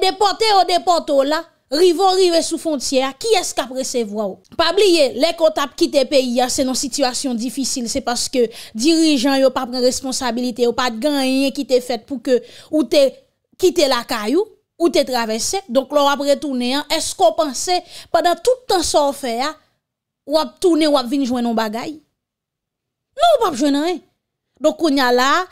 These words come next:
c'est bon Samariten ki pral lonje men ba ou, lonje men, lonje men, lonje men ba ou.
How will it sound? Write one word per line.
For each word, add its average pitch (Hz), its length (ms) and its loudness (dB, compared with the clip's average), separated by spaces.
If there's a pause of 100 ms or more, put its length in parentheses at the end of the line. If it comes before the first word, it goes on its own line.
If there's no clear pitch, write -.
(160)
c'est 277 640 2 (480)
bon 339 240 0
Samariten 320 720 0
ki 339 120 0
pral 302 280 2
lonje 320 320 2
men 294 160 -2
ba 285 160 2
ou, 294 140 2
lonje 294 340 0
men, 277 160 0
lonje 285 320 0
men, 269 160 -2
lonje 262 240 -2
men 247 160 -4
ba 233 160 -4
ou. 311 100 -10